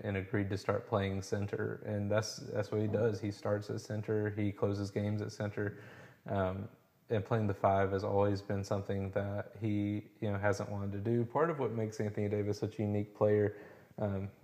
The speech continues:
you know, this isn't, like, breaking news. Everybody basically knows this about him. He began as a point guard.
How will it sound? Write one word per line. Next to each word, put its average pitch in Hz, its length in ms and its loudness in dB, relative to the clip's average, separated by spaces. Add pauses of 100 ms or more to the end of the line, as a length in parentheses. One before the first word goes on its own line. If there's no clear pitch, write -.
(160)
you 110 80 -2
know, 101 120 0
this 98 120 -2
isn't, 101 260 -2
like, 98 200 -4
breaking 113 320 2
news. 104 180 0
Everybody 104 360 2 (160)
basically 110 320 -2
knows 104 200 0
this 107 200 -6
about 104 200 0
him. 104 140 -2
He 104 260 -2 (120)
began 110 480 2
as 98 100 0
a 104 60 -6
point 139 300 -2
guard. 131 420 2